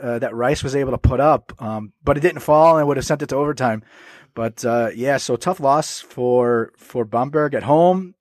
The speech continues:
but Jerusalem, you know, five and one. And, and getting a, getting a victory over a really tough place to play. We mentioned, I mentioned that, that crowd is really fantastic. So congrats to,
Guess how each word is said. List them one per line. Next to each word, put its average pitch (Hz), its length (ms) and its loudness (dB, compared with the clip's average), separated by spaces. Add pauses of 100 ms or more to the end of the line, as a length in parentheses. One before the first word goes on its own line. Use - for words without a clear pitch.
(180)
but 127 220 -2
Jerusalem, 139 720 -2 (340)
you 127 80 -8
know, 131 100 -2
five 156 320 2
and 156 140 0
one. 185 400 2 (460)
And, 139 480 -4
and 139 160 -8
getting 160 300 -2
a, 156 80 -4 (140)
getting 165 260 0
a - 20 -4
victory 156 300 0
over 139 140 0
a 135 40 -4
really 151 300 2
tough 151 400 0
place 156 300 -2
to 127 100 -10
play. 143 380 2
We 123 200 -4
mentioned, 127 380 -6
I - 20 -4
mentioned 131 400 -4
that, 123 220 0
that 120 160 0
crowd 135 300 4
is 117 100 0
really 123 160 2
fantastic. 120 580 -2
So 107 240 -2
congrats 117 460 0
to, 120 300 2